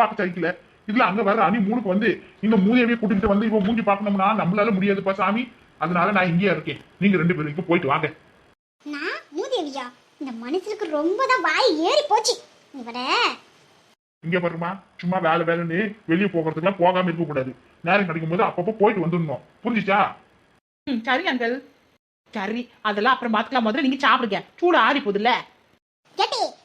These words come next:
Speaker 2: இது என்னடி சோத்தாக்கி குழம்பு வச்சிருக்கவா? காலங்காத்தால எதுவா?
Speaker 3: சித்தி, நீங்க தான் பிரியாணி செஞ்சாலும் ஆகலன்னு சொல்றீங்க, இட்லி தோசை செஞ்சு போட்டாலும் அதுவும் ஆகலன்னு சொல்றீங்க. அதனால தான் காலங்காத்தால சோறையும் குழம்பையும் ஆக்கி வச்சிருக்கேன்.
Speaker 1: ஏண்டி, இது சோத்துக்கும் குழம்புக்கும்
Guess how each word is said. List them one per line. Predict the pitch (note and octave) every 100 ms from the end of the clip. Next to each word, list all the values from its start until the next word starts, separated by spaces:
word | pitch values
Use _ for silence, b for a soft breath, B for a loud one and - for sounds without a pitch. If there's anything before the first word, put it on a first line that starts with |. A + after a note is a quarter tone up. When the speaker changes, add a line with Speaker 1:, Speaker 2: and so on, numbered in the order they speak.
| G4
Speaker 2:
இது | B4+ A4
என்னடி | D5 A4 G4+ B4 - _ A#4+
சோத்தாக்கி | C5 C5 G#4 G#4+ A4
குழம்பு | A4+ A#4
வச்சிருக்கவா? | G4+ D#4+ D4 D4 A4+ C5 - _
காலங்காத்தால | G4 A#4 G#4+ G4 G4+
எதுவா? | E4+ F4 F4 D5 - _ _ _ _ _ _
Speaker 3:
சித்தி, | A3+ A3+ G3+ - -
நீங்க | B3+ C#4+
தான் | C#4 A#3+
பிரியாணி | B3 C#4+ B3
செஞ்சாலும் | A#3 G#3+ A#3 A#3
ஆகலன்னு | A3 A3+ B3
சொல்றீங்க, | A3 F#3 F3+ G#3+ B - D4+
இட்லி | F4+ F4
தோசை | C4 C#4+ C4
செஞ்சு | A#3+ A#3
போட்டாலும் | A3 D4+ A#3
அதுவும் | B3 C#4+
ஆகலன்னு | A3 A#3 A3+
சொல்றீங்க. | F#3+ F3+ A3 G#3+ B A3+
அதனால | C4 C#4 C4
தான் | C#4
காலங்காத்தால | A3 B3+ A3+ A#3 C4+
சோறையும் | B3 B3 B3 A#3
குழம்பையும் | G#3+ C4+ G#3
ஆக்கி | A3
வச்சிருக்கேன். | F3+ F#3 A3 B3 - - _ _ _ _ _ D#3+
Speaker 1:
ஏண்டி, | D#3+ E3+ F3 G3+ - -
இது | F3+ F#3+
சோத்துக்கும் | F#3 F#3 F#3+ F3+
குழம்புக்கும் | E3+ E3+ F3+